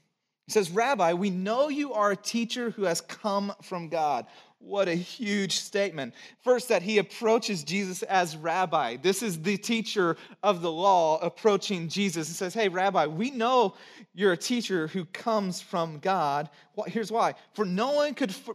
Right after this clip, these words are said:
perform the miraculous signs you are doing if God were not with him." Like, I'm watching you. I, I feel, I'm feeling in the dark because I don't understand what's going on, but I'm watching you, and, like,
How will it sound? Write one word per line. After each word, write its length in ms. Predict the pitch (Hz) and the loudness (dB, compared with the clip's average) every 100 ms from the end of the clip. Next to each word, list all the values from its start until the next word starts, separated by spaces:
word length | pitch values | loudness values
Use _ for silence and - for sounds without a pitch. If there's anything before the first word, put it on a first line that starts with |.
| - | -4
perform 640 | 214 185 233 233 202 208 | -2 -2 0 0 0 0
the 100 | 190 | 0
miraculous 640 | 190 196 190 226 - 254 226 | 0 0 -2 -2 -2 -4 -2
signs 600 | - 202 175 180 156 151 | -2 -4 -2 -4 -4 -2
you 160 | 254 | -2
are 180 | 247 220 | 0 0
doing 500 | 196 160 190 170 185 - - | -2 -2 -2 -2 -4 -6 -6
if 180 | 202 - | -6 0
God 360 | 196 208 254 | 0 2 2
were 140 | 226 254 | 0 -2
not 360 | 220 214 214 | 2 2 0
with 260 | 196 240 247 | 2 2 2
him." 220 | 180 113 - - - | -2 -4 -8 -20 -2
Like, 200 | 214 220 | 0 2
I'm 180 | 240 214 | 2 2
watching 460 | 240 277 - 254 | 4 4 4 0
you. 200 | 185 135 104 - _ _ _ 170 - | 0 0 -2 -12 _ _ _ _ -14
I, 100 | - | 0
I 60 | 226 | 2
feel, 300 | - 285 320 233 | 2 2 2 4
I'm 120 | 226 | 2
feeling 320 | 214 311 339 | 2 2 4
in 120 | 320 | 2
the 100 | 269 | -2
dark 320 | 202 294 285 226 | 2 4 4 0
because 240 | 233 240 | -4 0
I 80 | 262 | 2
don't 180 | 311 302 | 2 0
understand 840 | 254 233 - - 277 277 320 320 | 0 0 -2 -4 -4 0 0 0
what's 200 | 285 254 | 0 0
going 280 | - 240 226 | -2 0 0
on, 380 | 233 190 175 180 - - - | 0 0 0 -2 -8 -20 -20
but 220 | 160 185 247 | -4 2 2
I'm 200 | 247 247 | 2 2
watching 500 | 277 330 330 269 214 | 4 4 2 0 0
you, 260 | 214 214 214 | 2 0 -2
and, 300 | 220 214 202 - - - _ - _ - | -2 0 -2 -6 -20 -20 _ -20 _ 0
like, 220 | 202 | 2